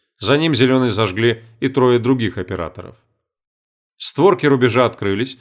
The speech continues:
и Суздалец выскочил в досмотровый тоннель,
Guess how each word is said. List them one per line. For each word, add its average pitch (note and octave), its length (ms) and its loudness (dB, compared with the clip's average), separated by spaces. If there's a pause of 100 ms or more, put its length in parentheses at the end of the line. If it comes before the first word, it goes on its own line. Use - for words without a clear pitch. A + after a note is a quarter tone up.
(360)
и B2+ 80 0
Суздалец E3 540 0
выскочил C3+ 460 0
в A2 60 -6
досмотровый A#2+ 600 0
тоннель, C#3 420 0